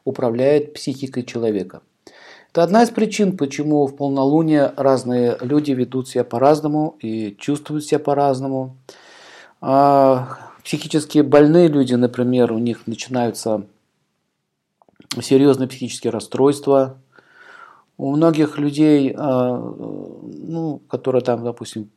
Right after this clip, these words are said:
в больницах лежат, даже приступы начинаются. И замечено, что Луна больше всего связана с женщинами.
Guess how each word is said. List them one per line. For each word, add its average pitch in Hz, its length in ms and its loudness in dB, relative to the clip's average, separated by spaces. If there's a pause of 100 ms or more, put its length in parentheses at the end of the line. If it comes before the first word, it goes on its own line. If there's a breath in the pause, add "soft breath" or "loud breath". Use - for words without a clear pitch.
в - 140 -20
больницах 113 560 -4
лежат, 165 540 -4
даже 113 640 -2
приступы 131 420 -4
начинаются. 156 720 -6 (1400 loud breath)
И 151 220 2
замечено, 165 640 4
что 143 460 4
Луна 143 420 2
больше 131 320 0
всего 131 400 0
связана 127 840 -2
с 104 60 -16
женщинами. 113 720 -2